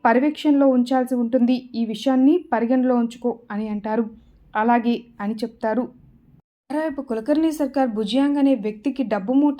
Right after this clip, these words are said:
చేతిలో ఉంచి, "నీవు చాలా జాగ్రత్తగా ఈ పనిని పూర్తి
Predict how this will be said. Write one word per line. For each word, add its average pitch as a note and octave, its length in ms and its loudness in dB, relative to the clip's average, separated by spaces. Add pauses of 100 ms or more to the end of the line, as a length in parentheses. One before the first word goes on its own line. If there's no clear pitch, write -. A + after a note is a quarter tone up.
(200)
చేతిలో C#4 400 0
ఉంచి, C#4 440 0 (220)
"నీవు B3 200 2
చాలా A#3+ 320 -4
జాగ్రత్తగా A#3+ 760 -2 (100)
ఈ B3 80 2
పనిని A#3 400 -2
పూర్తి B3 380 -6